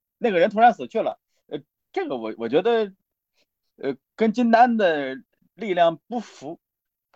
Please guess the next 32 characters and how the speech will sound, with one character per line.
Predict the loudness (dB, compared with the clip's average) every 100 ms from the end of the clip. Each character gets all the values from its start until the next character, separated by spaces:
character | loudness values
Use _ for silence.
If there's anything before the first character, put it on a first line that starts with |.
| -12
甚 | 0 2
至 | 4
孙 | 4 6 4
悟 |
空 | 2 -2
他 | -2 -6
去 | -6 -8 -6 -6 -6 _ _ _
太 | 2
上 | 4
老 | 4
君 | 2
那 | 0
儿 | 2
要 | 2
金 | 0 -6
丹 | -6 -6
的 | -8
时 | -6
候， | -6 _ _ _ _ _ _ _
他 | -12
就 | -8
跟 | -6
太 | 0
上 | 0
老 | 0
君 | -2 -6
说 | -4
嘛， | -4 -4 -2
说 | 0 2 2
：“老 | 0
头 | 0
儿， | 0